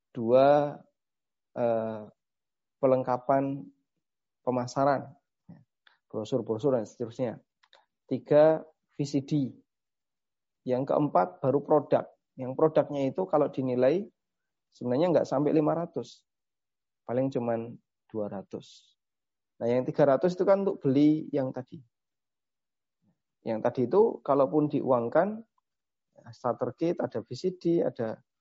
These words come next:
brosur itu kalau diuangkan ya paling cuman, eh, cuman lima puluh ribu. Berarti kan biaya realnya dua ratus lima puluh.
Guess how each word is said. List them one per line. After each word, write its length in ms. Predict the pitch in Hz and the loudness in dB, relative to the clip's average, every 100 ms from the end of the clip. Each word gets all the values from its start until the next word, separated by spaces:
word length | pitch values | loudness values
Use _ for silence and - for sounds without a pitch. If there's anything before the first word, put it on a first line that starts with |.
| _ _ - | _ _ -4
brosur 400 | 120 117 147 151 | -4 -2 -2 -2
itu 160 | - | 0
kalau 160 | 143 131 | 2 2
diuangkan 500 | 127 123 113 - 190 | 0 0 -2 -2 -4
ya 100 | 151 - | -4 -6
paling 240 | - 139 | -4 -2
cuman, 320 | 139 117 220 110 - _ _ _ _ _ _ _ | -4 -6 -8 -10 -16 _ _ _ _ _ _ _
eh, 400 | 107 98 - 104 | -16 -16 -18 -18
cuman 240 | 113 110 113 | -12 -8 -6
lima 240 | 117 110 | -4 -2
puluh 240 | 135 143 151 | 0 2 0
ribu. 240 | - - _ _ - _ _ _ _ _ _ - | -2 -18 _ _ -20 _ _ _ _ _ _ -6
Berarti 320 | 123 113 180 | -2 0 2
kan 160 | 208 | 2
biaya 400 | 196 147 131 147 | 2 4 6 6
realnya 560 | 151 156 139 156 202 - _ | 4 4 2 2 -4 -8 _
dua 240 | 135 127 | 0 2
ratus 320 | 120 160 - | 2 -2 -4
lima 160 | 135 117 | -4 -4
puluh. 320 | 120 104 - | -6 -10 -10